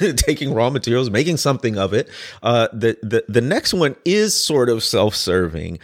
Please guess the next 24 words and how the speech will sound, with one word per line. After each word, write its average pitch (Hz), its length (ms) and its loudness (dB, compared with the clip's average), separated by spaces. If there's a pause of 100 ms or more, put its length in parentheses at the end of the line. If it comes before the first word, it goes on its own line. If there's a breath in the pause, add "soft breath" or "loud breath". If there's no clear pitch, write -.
(260 loud breath)
but 196 140 2
I'm 190 100 2
truly 175 300 2
proud 92 340 0
of 82 140 -2
it. - 180 -4
So 104 260 2
we, 120 260 0
we, 135 200 -2
we 139 160 0
said 101 300 0
that's 92 400 0
acceptable 87 760 -4
in 107 200 2
these 90 220 -4
lists. 87 440 -6 (340 loud breath)
Uh, 107 320 2
so 120 240 0
my 131 640 0
next 113 440 -4
cultural 120 500 -2
artifact 95 640 -2 (120)
is 104 440 2 (320 soft breath)
Justice - 640 -2